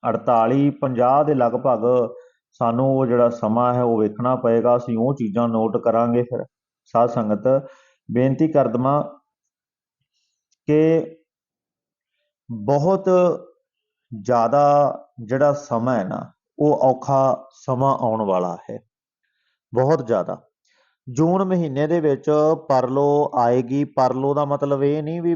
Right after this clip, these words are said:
ਪਾਣੀ ਆ ਜਾਏਗਾ ਜਾਂ ਅੱਗ ਲੱਗ ਜਾਏਗੀ, ਕੋਈ ਐਸੀਆਂ ਗਤੀਵਿਧੀਆਂ ਹੋਣਗੀਆਂ, ਐਂ ਹੋ ਜਾਏਗਾ, ਆਹ ਹੋ ਜਾਏਗਾ। ਸਾਧ ਸੰਗਤ, ਇਹ ਗੱਲਾਂ ਨਹੀਂ। ਉਹ ਤੇ ਕਹਿਣ ਤੋਂ ਭਾਵ ਇਹ ਹੈ ਵੀ ਕੁਝ ਵੀ ਹੋ ਸਕਦਾ ਹੈ।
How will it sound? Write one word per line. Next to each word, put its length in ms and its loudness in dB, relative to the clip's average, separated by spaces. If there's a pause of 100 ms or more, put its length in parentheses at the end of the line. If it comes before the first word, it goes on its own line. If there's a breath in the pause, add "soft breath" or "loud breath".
ਪਾਣੀ 380 -2
ਆ 140 0
ਜਾਏਗਾ 420 0
ਜਾਂ 220 -2 (140)
ਅੱਗ 140 -4
ਲੱਗ 220 -2
ਜਾਏਗੀ, 380 -6
ਕੋਈ 260 -2
ਐਸੀਆਂ 540 -2
ਗਤੀਵਿਧੀਆਂ 680 -8
ਹੋਣਗੀਆਂ, 640 -6 (460 soft breath)
ਐਂ 220 0
ਹੋ 160 -2
ਜਾਏਗਾ, 360 0 (120)
ਆਹ 200 0
ਹੋ 160 -4
ਜਾਏਗਾ। 340 -2
ਸਾਧ 220 -4
ਸੰਗਤ, 340 -10
ਇਹ 280 -8
ਗੱਲਾਂ 300 -2
ਨਹੀਂ। 200 -10
ਉਹ 140 -12
ਤੇ 140 -6
ਕਹਿਣ 320 -6
ਤੋਂ 180 -8
ਭਾਵ 340 -2
ਇਹ 260 -8
ਹੈ 60 -6
ਵੀ 120 -4
ਕੁਝ 260 -2
ਵੀ 180 2
ਹੋ 180 0
ਸਕਦਾ 340 -16
ਹੈ। 40 -20